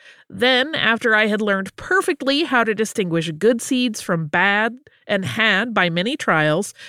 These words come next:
found that scarce any, even of the best, would succeed unless covered at a certain depth, especially in my strong land."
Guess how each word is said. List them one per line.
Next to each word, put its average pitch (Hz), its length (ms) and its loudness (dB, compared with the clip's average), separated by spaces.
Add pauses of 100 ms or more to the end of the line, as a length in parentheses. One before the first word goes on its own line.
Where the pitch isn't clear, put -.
found 240 340 2
that 254 140 2
scarce 277 560 0
any, 226 360 2
even 262 360 0
of 359 120 -2
the 392 100 0
best, 359 500 0
would 240 160 -2
succeed 240 640 -2 (260)
unless 226 420 0
covered 247 580 2
at 190 80 0
a 269 80 4
certain 208 480 -2
depth, 254 520 0
especially 208 880 -2 (220)
in 220 160 0
my 165 220 -2
strong 165 440 -2
land." 131 640 -8